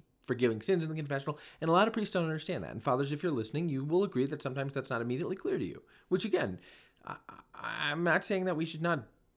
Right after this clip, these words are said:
apply canonical penalties with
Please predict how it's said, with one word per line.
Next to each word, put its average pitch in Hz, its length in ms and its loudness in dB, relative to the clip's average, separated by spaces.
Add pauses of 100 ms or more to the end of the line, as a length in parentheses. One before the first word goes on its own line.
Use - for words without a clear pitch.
(560)
apply 147 600 4 (560)
canonical 160 500 2
penalties 156 560 -2
with 104 200 -2